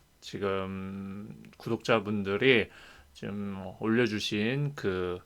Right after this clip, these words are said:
종목 상담 이벤트들 공부를 하고 있어요. 그래서 그 공부를 하고 있는 와중에, 어, 좀 머리도 식힐 겸 또 공부를 하고 있습니다. 네, 개인 공부를 하고 있는데, 어, 제가 이렇게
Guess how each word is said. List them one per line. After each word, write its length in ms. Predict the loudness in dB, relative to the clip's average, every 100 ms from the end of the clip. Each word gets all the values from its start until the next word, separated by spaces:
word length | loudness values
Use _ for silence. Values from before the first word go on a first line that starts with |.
| -18 -20 -18
종목 320 | -4 0 0
상담 340 | 0 2 2 2
이벤트들 720 | 2 0 0 -2 2 4 2
공부를 560 | 2 0 2 4 4 4
하고 180 | 2 0
있어요. 420 | -2 -4 -4 -6 -6
그래서 560 | -4 2 4 4 2 -4 -16 -16 -16
그 320 | -2 0 0 -2
공부를 420 | -4 2 2 4
하고 200 | 2 2
있는 240 | 0 0
와중에, 640 | -2 -4 -2 2 4 2 0 -14 -20 _
어, 200 | -6 -4
좀 160 | -6 2
머리도 340 | 4 4 0
식힐 400 | -2 -4 -4 -2
겸 500 | 4 6 8 6 2 -8 -20 _
또 80 | 2
공부를 420 | 4 0 2 2
하고 200 | 2 0
있습니다. 600 | -2 -2 -6 2 2 2 -2 -14
네, 240 | -8 -6 -4
개인 280 | -2 -2 0
공부를 380 | -2 0 0
하고 160 | 0 -2
있는데, 480 | -2 -4 6 8 8 -2 -14 -8 2
어, 240 | 4 6
제가 240 | 4 6 6
이렇게 720 | 6 6 8 10 10 8